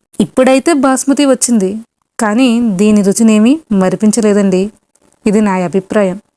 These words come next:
నాకైతే బాస్మతి బిర్యానీ రెండు ముద్దలు తినేలోపే తినాలనే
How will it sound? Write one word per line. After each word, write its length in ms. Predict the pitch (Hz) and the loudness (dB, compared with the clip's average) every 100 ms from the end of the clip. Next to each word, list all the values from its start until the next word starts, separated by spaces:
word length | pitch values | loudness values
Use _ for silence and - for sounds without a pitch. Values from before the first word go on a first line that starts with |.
| - | 0
నాకైతే 540 | 220 208 247 302 302 330 | 2 2 0 -2 0 0
బాస్మతి 500 | 254 254 - 233 269 | -2 -4 -2 -2 0
బిర్యానీ 420 | 254 262 262 277 | 0 0 2 2
రెండు 300 | 226 208 240 | 2 4 4
ముద్దలు 320 | 233 202 277 | 2 0 -2
తినేలోపే 500 | 262 247 240 233 269 | 0 0 0 0 -2
తినాలనే 640 | - 220 214 226 226 226 | -2 -2 0 2 2 0